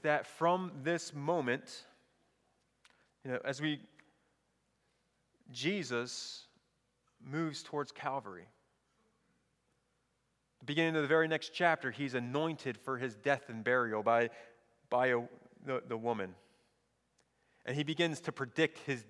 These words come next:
death to his disciples. It is from here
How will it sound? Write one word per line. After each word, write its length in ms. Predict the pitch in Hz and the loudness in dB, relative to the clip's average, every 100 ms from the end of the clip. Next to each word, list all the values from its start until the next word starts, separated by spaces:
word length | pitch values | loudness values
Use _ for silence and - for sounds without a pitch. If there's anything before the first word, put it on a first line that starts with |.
| - | 2
death 240 | 143 127 - - _ _ _ _ | 4 4 -4 -20 _ _ _ _
to 100 | 139 | -8
his 220 | 127 127 110 | -4 -6 -8
disciples. 800 | 113 - 120 101 85 - - - _ _ _ _ _ _ _ _ _ _ _ _ - | -8 -2 0 -2 -12 -12 -16 -18 _ _ _ _ _ _ _ _ _ _ _ _ 0
It 140 | 143 | 2
is 120 | 147 | 2
from 300 | - 180 185 | 2 2 4
here 640 | 139 - 233 196 107 95 | 0 -6 -2 0 0 0